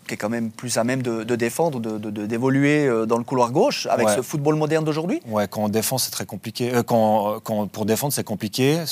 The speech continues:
Speaker 2: En construction zone une, on est, on est forcément sur son mauvais pied en tant que, pour relancer, donc on n'a pas forcément les angles et puis les orientations qui font qu'on peut sortir le ballon proprement.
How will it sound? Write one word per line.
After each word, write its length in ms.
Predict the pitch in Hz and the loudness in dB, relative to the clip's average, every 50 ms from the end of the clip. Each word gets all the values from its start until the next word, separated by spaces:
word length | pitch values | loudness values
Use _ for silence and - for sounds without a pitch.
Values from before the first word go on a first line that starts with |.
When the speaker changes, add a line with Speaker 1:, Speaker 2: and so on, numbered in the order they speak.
| - | -6
Speaker 2:
En 420 | 117 104 98 98 98 98 98 101 98 | -4 -4 -2 0 0 0 -2 -2 -4
construction 520 | 95 - 110 107 - - 113 - - 123 | -6 -6 -6 -6 -6 -4 -4 -2 -2 0
zone 200 | 113 113 117 117 127 | 0 2 2 2 2
une, 220 | - 139 143 135 120 | 2 2 4 4 2
on 80 | 110 | 0
est, 320 | 107 107 95 - - - - - | 0 0 -2 -2 -2 -4 -4 -4
on 80 | 107 | -4
est 60 | 104 | -4
forcément 460 | 98 - 110 104 - - 117 117 123 120 | -2 -2 -2 -2 0 0 2 2 2 2
sur 200 | - - 113 - | 0 -2 -2 -2
son 320 | - 120 110 110 107 107 | -2 0 2 2 2 2
mauvais 280 | 107 113 120 117 120 120 | 2 2 2 2 2 0
pied 240 | 120 - 135 127 | 0 -2 0 0
en 80 | 117 113 | 0 -2
tant 180 | - - 117 110 | -4 -6 -8 -8
que, 300 | 92 - 107 104 101 98 - - - - - - - - | -6 -4 -4 -4 -4 -6 -8 -14 -16 -18 -18 -20 -12 -8
pour 140 | 131 113 | -4 2
relancer, 420 | 107 117 120 123 123 - - 143 135 | 2 4 4 4 2 2 2 2 2
donc 200 | 117 110 - - | 0 0 -2 0
on 40 | 110 | 2
n'a 100 | 104 101 | 2 2
pas 140 | - - 120 | 4 2 2
forcément 400 | - 127 - - 131 120 117 117 | 2 0 -2 0 0 2 2 4
les 300 | 117 113 117 110 107 120 | 4 4 4 4 4 6
angles 240 | 127 139 139 127 117 | 6 6 6 4 2
et 40 | |
puis 140 | - - 123 | 2 2 0
les 180 | 110 113 107 104 | 0 2 4 4
orientations 540 | 113 107 113 110 - 123 113 - - 131 120 | 4 4 2 2 2 2 2 2 0 -2 -4
qui 160 | - - 113 | -4 -4 -2
font 320 | - - - 120 120 123 | -2 -2 -2 -2 -2 -2
qu'on 160 | 113 - 107 | -2 -4 -6
peut 180 | 101 - 120 113 | -6 -4 -2 -2
sortir 400 | 101 - 117 107 - - 127 117 | 0 0 -2 -2 -2 -2 -2 -2
le 80 | 110 110 | 0 2
ballon 220 | 110 110 110 110 | 2 2 0 -2
proprement. 520 | 104 - 113 95 - 120 113 123 139 151 | -4 -8 -10 -8 -4 -2 0 2 0 0